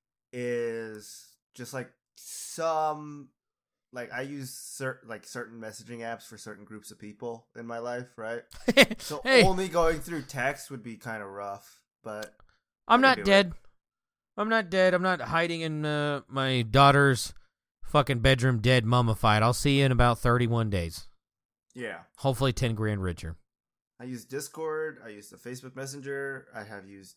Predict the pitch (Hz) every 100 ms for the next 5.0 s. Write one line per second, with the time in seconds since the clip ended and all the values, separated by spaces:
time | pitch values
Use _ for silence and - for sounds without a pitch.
0 | _ _ _ _ _ _ _ 127 131 131
1 | 123 127 127 131 131 120 107 107 113 110
2 | 110 107 107 101 110 113 113 104 120 113
3 | 107 101 101 98 113 107 107 110 101 104
4 | 117 113 120 123 120 117 98 98 104 107